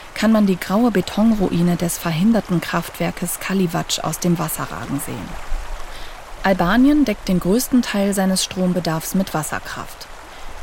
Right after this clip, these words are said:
Die Staudämme sind jedoch wenig effizient.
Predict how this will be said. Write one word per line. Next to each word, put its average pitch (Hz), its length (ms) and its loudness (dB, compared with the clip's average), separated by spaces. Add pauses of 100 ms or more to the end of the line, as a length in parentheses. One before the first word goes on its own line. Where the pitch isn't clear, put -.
Die 175 100 0
Staudämme 208 540 2
sind 196 220 0
jedoch 180 300 -4
wenig 208 360 2
effizient. - 600 -4